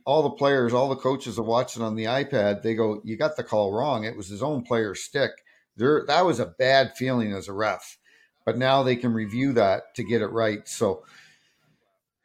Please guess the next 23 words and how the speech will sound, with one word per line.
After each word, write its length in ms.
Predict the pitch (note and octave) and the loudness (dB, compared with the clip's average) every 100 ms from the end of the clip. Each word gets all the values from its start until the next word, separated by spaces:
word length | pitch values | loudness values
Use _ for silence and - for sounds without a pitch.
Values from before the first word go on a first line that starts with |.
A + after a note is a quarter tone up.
| - | -4
review 540 | C3 E3 C#3+ F3+ A3+ | 4 4 6 6 6
is 160 | A3 C#3+ | 6 4
good 300 | C#3 E3 D#3+ | 6 6 6
for 140 | D3+ | -4
some 320 | B2+ C#3+ C3 B2+ | -4 0 0 0
things, 580 | C#3 C3 C3+ A#2+ - - - | -2 -2 -4 -6 -12 -18 -10
um, 460 | A#2+ A2 G#2 G2 F#2 _ _ _ - | -4 0 0 -2 -8 _ _ _ 0
but 320 | B2 A2+ - A#2 | 2 2 0 -6
it's 300 | A#2+ A#2+ - | -6 -6 -6
the 80 | |
world 440 | A#2 G2+ A#2+ D3 C3+ | -2 0 2 2 2
we're 180 | C#3 A2+ | 0 2
living 340 | A2+ C3 D#3+ | 2 2 0
in 160 | D3+ B2 | -2 -2
now. 280 | A2+ G#2+ G#2 | -2 -4 -4
Like, 320 | G#2 G#2+ - - | -4 -6 -10 -8
you 200 | A#2+ D3+ | -4 -2
and 100 | C#3 | -2
I 100 | C3 | 0
are 180 | B2 | 2
on 160 | A#2+ A2+ | 0 -2
social 360 | - A2 - A2 | -2 -4 -2 -6
media. 440 | A2 A2+ A#2+ | -4 -2 -2